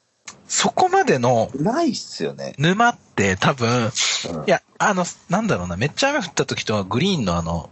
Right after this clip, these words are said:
Speaker 1: とことかは、
Speaker 2: あ。
Speaker 1: まあ、あるはあるんだけど、
Speaker 2: あ、
Speaker 1: まあ、でも、
Speaker 2: グ、グリーンの芝生の方か。
Speaker 1: 芝生の方とかさ、
Speaker 2: はいはいはいはい。
Speaker 1: なんかあるはあるけど、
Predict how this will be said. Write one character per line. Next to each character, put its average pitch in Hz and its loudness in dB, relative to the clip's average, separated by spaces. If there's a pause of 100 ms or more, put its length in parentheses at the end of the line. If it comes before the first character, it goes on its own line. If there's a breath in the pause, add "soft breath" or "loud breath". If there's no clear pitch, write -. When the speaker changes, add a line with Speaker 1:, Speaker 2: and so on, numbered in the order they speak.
(800)
Speaker 1:
と 117 2
こ 113 0
と 104 -2
か - 0
は、 95 4 (540 loud breath)
Speaker 2:
あ。 160 0
Speaker 1:
ま - -2
あ、 160 2
あ 220 4
る 262 4
は 98 4
あ 98 4
る 95 -2
ん 82 -8
だ - -6
け - -6
ど、 82 -4
Speaker 2:
あ、 98 2
Speaker 1:
ま 160 2
あ、 151 2
で 123 -2
も、 113 -2
Speaker 2:
グ、 156 2
グ 170 2
リ 175 0
ー 131 0
ン 110 -4
の 95 0
芝 123 0
生 117 -4
の 110 0
方 - -4
か。 - -6
Speaker 1:
芝 131 2
生 123 -2
の 113 0
方 110 -2 (220)
と - -10
か 85 2
さ、 80 -4
Speaker 2:
は 73 -2
い - -12
は - -16
い - -16
は - -14
い - -
は - -16
い。 - -20
Speaker 1:
な 92 -10
ん - -14
か - -4
あ 123 0
る 147 0
は 87 0
あ 87 0
る 87 -6
け 80 -6
ど、 85 -8